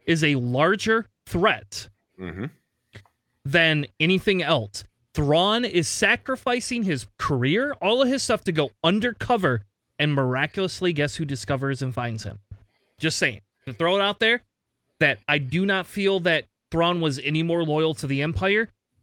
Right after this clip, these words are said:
Speaker 1: than he had to be for his position. Rebels skews some of this a little bit with
Speaker 2: Yeah.
Speaker 1: how he a-, acts.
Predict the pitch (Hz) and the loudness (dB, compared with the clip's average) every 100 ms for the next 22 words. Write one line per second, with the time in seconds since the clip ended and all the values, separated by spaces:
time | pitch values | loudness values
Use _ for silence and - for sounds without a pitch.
0 | - 143 156 151 160 156 170 175 170 170 | -4 0 2 0 -2 0 2 2 0 -2
1 | 165 165 147 120 135 127 160 247 262 - | -2 -2 -2 -2 -2 -2 0 -2 -4 -8
2 | - _ _ _ - 156 170 185 170 - | -20 _ _ _ 0 2 2 0 -2 -6
3 | - 156 175 165 - 170 185 175 190 - | -2 -2 -2 -4 -2 0 0 2 0 0
4 | - - - 156 180 185 175 190 - - | -8 -8 -4 0 2 2 0 -2 -6 -16
5 | _ _ _ 151 - 139 139 139 139 131 | _ _ _ 0 0 0 0 0 -2 -2
6 | 139 - 139 180 247 - | -4 -2 0 0 -2 -10